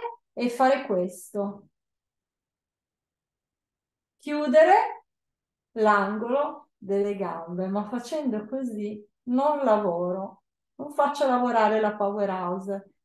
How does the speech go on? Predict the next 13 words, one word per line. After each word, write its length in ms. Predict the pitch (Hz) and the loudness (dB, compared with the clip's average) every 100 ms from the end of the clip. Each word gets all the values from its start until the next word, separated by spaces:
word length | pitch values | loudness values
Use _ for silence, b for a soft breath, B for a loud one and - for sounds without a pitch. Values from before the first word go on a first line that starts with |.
| _ _ _ _ | _ _ _ _
la 260 | - 220 208 | -2 0 0
zona 320 | 208 226 226 | -2 -2 0
addominale 560 | 220 214 214 208 208 208 | -2 -2 0 0 0 -2
profonda. 540 | 214 214 180 170 180 | -4 -4 -8 -6 -6
Vedete, 380 | 190 220 233 202 | -4 -4 -4 -6
così 600 | - 220 202 254 320 - | -6 -6 -2 -4 -4 -6
è 160 | 214 196 | -4 -4
sbagliato. 1000 | 190 202 214 190 170 170 175 196 190 _ _ - | -2 -2 -2 -4 -6 -10 -10 -10 -10 _ _ -2
Non 200 | 247 262 | 0 0
si 160 | 269 | 0
deve 240 | 254 277 277 | -2 -2 -4
chiudere 420 | 254 220 190 185 | -4 0 0 0
l'angolo. 680 | 175 175 175 180 180 180 | -2 -4 -6 -4 -6 -8